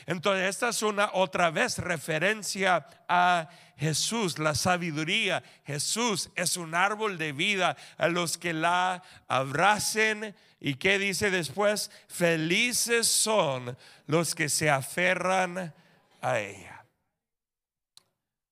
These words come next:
Amén. Versículo diecinueve, para la prédica hoy. Dije que capítulo uno, versículo siete es el versículo clave de todo Proverbios.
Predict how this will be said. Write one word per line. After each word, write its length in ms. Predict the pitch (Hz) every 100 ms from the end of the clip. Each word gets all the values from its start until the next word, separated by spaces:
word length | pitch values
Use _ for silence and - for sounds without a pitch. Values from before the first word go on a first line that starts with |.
| _ _ _ _ _ _ _ _ _ _
Amén. 520 | - 113 98 95 95 _ _ _ _ - _ _ _ _ _ _ _ _ _ _ _ _ _ _
Versículo 580 | - 147 - 233 247 226
diecinueve, 920 | 190 180 - 165 160 165 151 151 190 175 _ _ _ _ _ _ _
para 320 | 180 165 151
la 300 | 147 135 -
prédica 800 | - 170 196 214 190 151 147 135
hoy. 180 | 135 147
Dije 420 | 202 226 240 226
que 540 | - 196 180 160 131 - - _ _ _ _ _ _ _ _
capítulo 640 | - 185 160 202 208 185 180
uno, 340 | 196 214 214
versículo 600 | 190 170 190 165 185 160
siete 640 | - 185 185 - 160 165 -
es 280 | 170 156 185
el 160 | 160
versículo 720 | 147 143 - 175 170 175 156
clave 680 | - 156 160 160 170 170 160
de 180 | 156 147
todo 500 | 143 180 170 160 160
Proverbios. 1120 | - 147 131 147 139 107 104 90 - - -